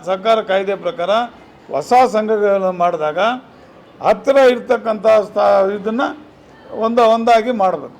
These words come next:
ಅದನ್ನು ಬಿಟ್ಟು ಇವರು ಹೇಳ್ದಲ್ಲ, ಅಗರ ಎಲ್ಲಿ, ತಿಮ್ರಾವತ್ನಹಳ್ಳಿ. ಆ, ಎಲ್ರಿಗೂ ನಮಸ್ಕಾರ. ಇವತ್ತು ಎಲ್ಲ ಪತ್ರಿಕಾ ಮ-, ಮಿತ್ರರಿಗೂ ಕೂಡ ಸ್ವಾಗತ ಬಯಸ್ತಾ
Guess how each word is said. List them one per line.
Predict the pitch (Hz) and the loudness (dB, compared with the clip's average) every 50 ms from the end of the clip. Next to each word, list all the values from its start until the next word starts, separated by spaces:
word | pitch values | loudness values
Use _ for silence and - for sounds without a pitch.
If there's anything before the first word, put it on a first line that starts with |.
| - - _ - _ _ _ - | -20 -20 _ -20 _ _ _ -8
ಅದನ್ನು | - - 240 240 247 | -4 -4 -4 -4 -2
ಬಿಟ್ಟು | 247 262 254 262 | -2 -4 -4 -2
ಇವರು | 262 254 254 247 240 233 214 196 - - - - - - _ _ | -2 0 2 2 2 2 0 -2 -6 -16 -20 -20 -20 -20 _ _
ಹೇಳ್ದಲ್ಲ, | - 202 247 262 247 254 233 202 | -2 0 0 2 0 0 0 0
ಅಗರ | 165 156 170 190 220 233 | 0 0 0 0 2 4
ಎಲ್ಲಿ, | 247 240 233 226 233 233 254 269 254 247 233 | 4 4 4 4 2 0 -2 -2 0 -2 -4
ತಿಮ್ರಾವತ್ನಹಳ್ಳಿ. | - 240 240 247 262 262 262 247 202 190 190 170 143 127 123 113 - | -4 -6 -4 0 2 2 2 2 0 -2 -6 -8 -8 -8 -14 -14 -10
ಆ, | - - - - - - - 147 147 147 147 | -6 -4 -4 -2 -2 2 2 4 4 4 4
ಎಲ್ರಿಗೂ | 139 147 147 156 175 190 190 | 4 4 4 4 4 4 4
ನಮಸ್ಕಾರ. | 190 180 175 175 165 - 202 185 180 160 175 208 - - - - - - - - - - - - - - - - - - - - - - - - - - - - - - - - - - - - - | 4 4 4 4 4 2 4 4 4 2 2 0 0 -2 -4 -6 -6 -6 -6 -6 -6 -6 -6 -6 -6 -6 -6 -6 -6 -6 -4 -4 -4 -4 -4 -4 -4 -4 -4 -4 -4 -4 -6 -4 -2 -2 0 2 4
ಇವತ್ತು | 160 165 180 190 190 185 185 185 185 185 180 175 170 165 160 156 - - - - - - - - - | 4 4 4 4 4 4 4 4 4 4 4 4 2 2 0 -2 -4 -4 -6 -6 -4 -4 -4 -2 0
ಎಲ್ಲ | 139 147 156 170 175 180 175 | 2 4 4 4 4 4 4
ಪತ್ರಿಕಾ | 170 151 160 165 170 175 170 175 175 | 4 4 4 4 4 4 4 4 4
ಮ-, | 175 170 170 170 165 165 160 | 4 4 4 4 4 4 4
ಮಿತ್ರರಿಗೂ | 160 165 156 175 165 170 165 160 165 170 170 165 170 | 2 2 4 4 4 4 6 6 4 4 4 4 4
ಕೂಡ | 160 175 170 185 185 156 139 127 - - - - - - - - - - - - - - - - - - | 4 4 4 4 4 2 0 -2 -6 -10 -10 -10 -10 -12 -12 -12 -12 -10 -10 -10 -10 -12 -12 -10 -4 -2
ಸ್ವಾಗತ | - 165 180 175 151 175 | 0 2 2 2 2 2
ಬಯಸ್ತಾ | 170 160 160 165 156 - - 208 175 147 | 2 4 4 2 2 2 2 2 2 2